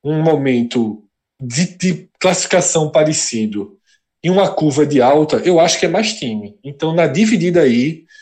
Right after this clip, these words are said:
eu ficaria entre o empate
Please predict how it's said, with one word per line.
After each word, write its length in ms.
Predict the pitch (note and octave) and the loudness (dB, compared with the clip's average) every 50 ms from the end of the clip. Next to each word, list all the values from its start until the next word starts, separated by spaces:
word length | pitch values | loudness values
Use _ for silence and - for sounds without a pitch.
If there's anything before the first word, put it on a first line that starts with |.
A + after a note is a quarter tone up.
| - _ _ _ _ _ _ | -20 _ _ _ _ _ _
eu 100 | - D3 | -4 -2
ficaria 920 | D3 - F3+ D3+ - F3 D#3 D3 C#3 C3+ C3 C3+ C#3 C3+ B2+ C3 B2+ - - - | -2 -2 -2 -2 0 2 2 2 2 2 2 2 2 2 2 0 -2 -6 -6 -2
entre 340 | F3+ A3 B3 A#3 A3 A3+ B3 | 0 2 2 2 2 2 2
o 60 | B3 | 2
empate 720 | A3+ G3 - - E3+ D#3 D#3 D#3+ E3 - - - - | 2 2 0 2 2 4 4 4 2 0 -4 -8 -10